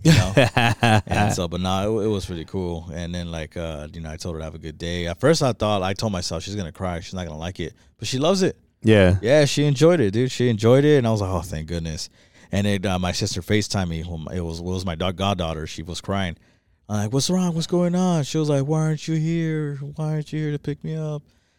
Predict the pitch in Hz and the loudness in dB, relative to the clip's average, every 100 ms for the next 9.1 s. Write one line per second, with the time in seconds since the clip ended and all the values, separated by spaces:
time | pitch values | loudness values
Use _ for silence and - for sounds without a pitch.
0 | _ - _ 110 120 120 104 82 131 151 | _ -20 _ -4 0 0 0 -2 -2 -2
1 | 135 165 165 165 156 147 147 151 151 156 | 0 2 2 2 0 0 0 0 2 2
2 | 156 180 180 175 165 147 - 127 123 117 | 4 4 4 4 2 0 -6 -6 -4 -4
3 | 123 120 127 127 127 - 135 147 147 139 | -4 -4 -4 -4 -4 -6 -6 -2 0 0
4 | 127 107 147 160 - 160 147 127 147 151 | -2 -2 -2 -2 -2 0 0 0 -2 2
5 | 156 147 143 - _ _ 110 120 131 107 | 2 2 -2 -10 _ _ -2 0 2 2
6 | 98 - 95 85 - 87 80 78 78 - | 0 0 -4 -4 -4 -4 -4 -8 -8 -6
7 | 101 107 117 113 101 110 110 101 123 110 | -2 0 2 2 2 2 2 0 2 2
8 | 104 92 - _ _ - 82 87 85 85 | 2 -2 -12 _ _ -10 -6 -4 -2 -4
9 | 82 | -6